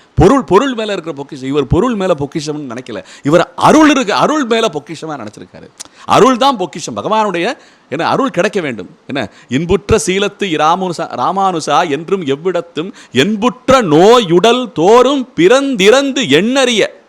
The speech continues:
அடியேன் பாடின பாசுரம், திருவரங்க தமுதனார் பாடிய பாசுரம். "என்புற்ற நோயுடல் தோறும் பிறந்திறந்து எண்ணறிய,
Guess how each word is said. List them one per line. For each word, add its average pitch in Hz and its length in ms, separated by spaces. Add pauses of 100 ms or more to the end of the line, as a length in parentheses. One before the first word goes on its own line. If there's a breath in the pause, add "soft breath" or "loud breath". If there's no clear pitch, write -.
(380)
அடியேன் 120 280
பாடின 101 380
பாசுரம், 104 440
திருவரங்க 123 460
தமுதனார் 110 340
பாடிய 101 240
பாசுரம். 95 340 (220 loud breath)
"என்புற்ற 190 640
நோயுடல் 180 680
தோறும் 160 540
பிறந்திறந்து 147 800
எண்ணறிய, 113 600